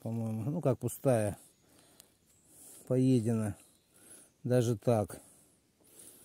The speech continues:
Между тем, если грибочки попадаются чистые, вот эти,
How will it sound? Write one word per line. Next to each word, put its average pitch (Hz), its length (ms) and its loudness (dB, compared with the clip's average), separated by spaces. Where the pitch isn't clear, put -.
Между 147 300 4
тем, 233 380 6
если 151 320 2
грибочки 156 500 4
попадаются 139 760 8
чистые, 120 800 2
вот 117 160 -4
эти, 98 280 0